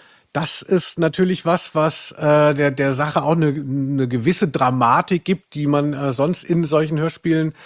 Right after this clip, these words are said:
in solchen Jugendhörspielen nicht so findet. Neunzehnhundertneunundsiebzig war ja die, äh, große Revolution im Iran mit dem Ayatollah Khomeini und da gab's auch eine große Fluchtbewegung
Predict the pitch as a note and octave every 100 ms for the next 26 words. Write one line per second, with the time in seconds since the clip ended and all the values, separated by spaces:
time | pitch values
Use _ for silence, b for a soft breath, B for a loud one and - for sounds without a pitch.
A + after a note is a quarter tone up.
0 | B B D3 D#3 B2+ C3 F3+ D#3+ D#3+ -
1 | D3+ D3+ C3+ B2 B2+ F3+ - G3+ - F#3
2 | F#3+ F#3+ F3 D#3 D3 D#3 B2+ F3 G3 F#3+
3 | F#3+ - E3 D#3+ D#3 D3+ D3+ D3+ D3+ D3
4 | C3+ C3+ E3 D#3 D3 C#3 C3 - F#3+ A3+
5 | A3+ F3+ F3+ D#3+ D#3+ C#3+ D3 D3 D3 B2+
6 | D#3 D3+ C#3+ C#3 C3 B2+ D#3+ D3 C#3 D3
7 | D3 E3+ F3 D#3+ D#3 D3+ C#3 B B -
8 | D3 D3 D3 D3 D3+ C3 E3+ D#3+ - A#3
9 | - F3+ D3+ D#3+ D#3 D#3 D3+ D3 D3+ C#3+